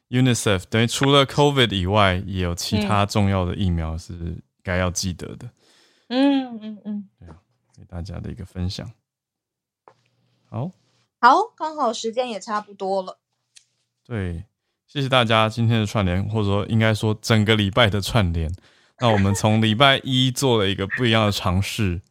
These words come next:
Speaker 1: <laughs> 那现在转眼这个礼拜又来到尾声了，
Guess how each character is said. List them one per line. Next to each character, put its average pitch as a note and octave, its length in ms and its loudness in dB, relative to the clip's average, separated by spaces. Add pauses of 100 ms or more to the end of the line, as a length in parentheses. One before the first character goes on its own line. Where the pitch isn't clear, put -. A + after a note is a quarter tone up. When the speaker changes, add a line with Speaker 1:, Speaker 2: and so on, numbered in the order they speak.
(220)
Speaker 1:
<laughs> - 280 -20
那 G#2 120 -4
现 G2+ 180 -2
在 F2+ 400 0
转 G#2+ 220 4
眼 F#2+ 300 2
这 B2+ 140 0
个 G#2+ 60 2
礼 F#2+ 100 0
拜 G2+ 200 2
又 G2 320 -2 (180)
来 G#2+ 160 -2
到 D3 160 6
尾 F#2+ 180 0
声 B2 300 -2
了， - 160 -8